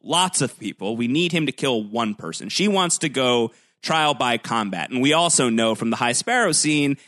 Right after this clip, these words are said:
that the High Sparrow and the Faith are not done with Cersei. She is not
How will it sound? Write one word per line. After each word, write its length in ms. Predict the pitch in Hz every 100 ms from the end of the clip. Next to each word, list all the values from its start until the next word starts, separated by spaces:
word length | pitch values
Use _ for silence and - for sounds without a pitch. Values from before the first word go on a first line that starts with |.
| -
that 80 | 135
the 60 | 143
High 180 | 170
Sparrow 500 | 165 - 160 156 151
and 140 | 143 131
the 60 |
Faith 420 | - 139 135 127 - 131
are 180 | 131
not 340 | 127 127 - -
done 220 | 123 117
with 140 | 110
Cersei. 420 | - 110 101 - 85
She 140 | 107
is 180 | 104 98
not 260 | 123 131